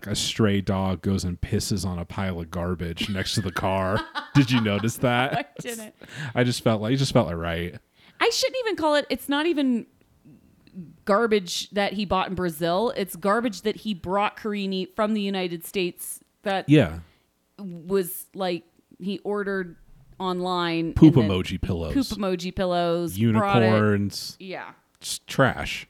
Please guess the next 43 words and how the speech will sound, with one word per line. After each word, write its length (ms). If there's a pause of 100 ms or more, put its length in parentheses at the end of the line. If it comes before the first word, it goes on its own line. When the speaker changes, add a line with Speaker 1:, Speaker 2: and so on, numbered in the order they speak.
Speaker 2:
But 120
he, 100 (100)
he 140
wants 220
her 80
to 80
feel 200
at 60
home 320
in 80
the 60
United 340
States, 340
so 80
he 60
needs 220
to 80
bring 340
all 140
this 160
stuff. 320
Speaker 1:
He 60
needs 80
to 40
bring 140
all 100
the 80
trash 360
back. 120
Speaker 2:
So 160
she 160
doesn't 220
miss 120
Brazil, 560
but 160
none 120
of 80
this 100
stuff 220
is 80
actually 340
from 420
Brazil. 540